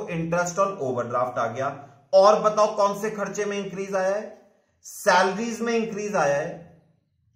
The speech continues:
टेन परसेंट से, तो दो लाख अस्सी हजार की salary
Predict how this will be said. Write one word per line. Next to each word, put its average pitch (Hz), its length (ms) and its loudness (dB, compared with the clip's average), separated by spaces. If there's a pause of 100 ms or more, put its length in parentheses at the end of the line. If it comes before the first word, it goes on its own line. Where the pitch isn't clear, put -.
(960)
टेन 165 220 0
परसेंट 165 380 -2
से, 170 120 -8 (560)
तो 147 40 -6
दो 170 360 4
लाख 226 460 6
अस्सी 226 380 -2
हजार 214 420 4
की 220 120 -4
salary 185 440 0